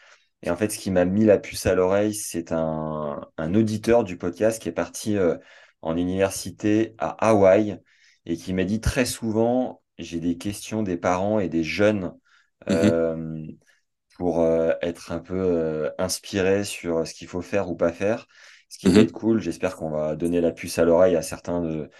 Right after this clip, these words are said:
Speaker 1: qui veulent partir en
Speaker 2: Mhm.
Speaker 1: leur, en leur filant les bons, les bons tips. Donc, euh, voilà, je pense que t'es un pionnier dans le,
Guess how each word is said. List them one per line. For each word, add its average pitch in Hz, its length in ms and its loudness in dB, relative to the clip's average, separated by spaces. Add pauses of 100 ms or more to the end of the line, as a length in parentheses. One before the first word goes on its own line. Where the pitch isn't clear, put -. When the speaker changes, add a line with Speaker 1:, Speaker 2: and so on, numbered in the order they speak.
(160)
Speaker 1:
qui - 160 -10
veulent 92 200 2
partir 110 500 0 (480)
en 87 140 -2
Speaker 2:
Mhm. 85 60 2
Speaker 1:
leur, 87 100 6
en 85 320 4
leur 85 120 -2
filant 95 260 -6
les 87 120 -2
bons, 87 320 -4
les 82 140 -2
bons 90 160 -4
tips. - 480 -2 (340)
Donc, 80 320 -8
euh, 80 480 0
voilà, 85 260 6
je - 120 -14
pense 107 160 -6
que 113 80 0
t'es - 100 0
un 92 160 2
pionnier 104 460 0
dans 98 120 2
le, 85 380 0